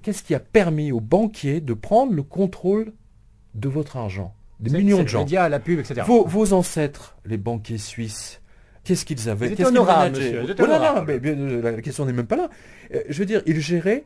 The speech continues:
Speaker 1: l'argent de gens très riches et c'était très limité. Ils avaient, euh, peut-être cent clients et c'était tout. Ils avaient pas, euh, ils n'avaient pas la capacité de calcul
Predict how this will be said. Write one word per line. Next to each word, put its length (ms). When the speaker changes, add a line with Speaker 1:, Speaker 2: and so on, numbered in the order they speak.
Speaker 1:
l'argent 480
de 140
gens 340
très 200
riches 320
et 40
c'était 280
très 160
limité. 500
Ils 160
avaient, 260
euh, 140
peut-être 240
cent 180
clients 380
et 60
c'était 280
tout. 260
Ils 140
avaient 160
pas, 360
euh, 160
ils 100
n'avaient 220
pas 160
la 100
capacité 720
de 100
calcul 680